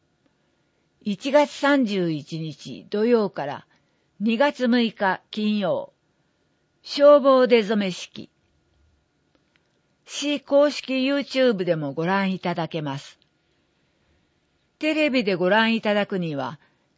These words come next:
ケーブルテレビへの加入が必要です。都合により、番組内容を変更する場合があります。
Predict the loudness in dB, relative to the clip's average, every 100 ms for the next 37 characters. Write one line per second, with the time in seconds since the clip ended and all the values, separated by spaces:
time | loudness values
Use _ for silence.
0 | -8 -2 0 0 0 2 4 4 4 2
1 | 2 0 -8 -2 2 2 2 -2 -4 -8
2 | -2 0 0 -2 -8 -12 _ _ _ _
3 | _ _ _ _ _ _ _ _ _ _
4 | _ _ _ -16 -6 2 4 6 6 4
5 | 2 0 -4 -8 _ -12 -2 0 0 0
6 | 0 2 2 2 2 2 0 -2 -4 -2
7 | -2 0 4 4 2 -2 -2 0 0 0
8 | -2 -4 -4 -6 -10 -12 -14